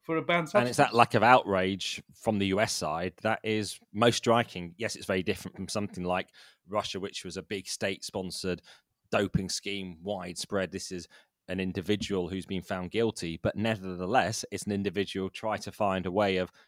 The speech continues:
Speaker 2: covering up the positive, finding an excuse, and ultimately it being found to have been complete nonsense by cas.
Speaker 1: Yeah, and the story,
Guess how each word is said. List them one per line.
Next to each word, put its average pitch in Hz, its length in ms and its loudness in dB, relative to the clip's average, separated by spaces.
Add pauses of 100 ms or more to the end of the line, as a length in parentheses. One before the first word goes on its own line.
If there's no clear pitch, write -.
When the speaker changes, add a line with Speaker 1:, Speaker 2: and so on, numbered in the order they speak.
(100)
Speaker 2:
covering 101 440 2
up 101 200 2 (240)
the - 60 -16
positive, 104 580 -4
finding 107 440 -6
an 95 80 -2
excuse, 104 480 -6
and 110 100 -6
ultimately 107 580 -4
it - 120 -8
being 113 240 -4 (260)
found 120 240 -4
to - 60 -8
have 110 60 -8
been 127 160 -6
complete 131 460 -10 (220)
nonsense 120 600 -8
by 95 140 -2
cas. - 360 -10 (920)
Speaker 1:
Yeah, 202 180 4
and 302 100 4
the 175 40 4
story, 165 760 4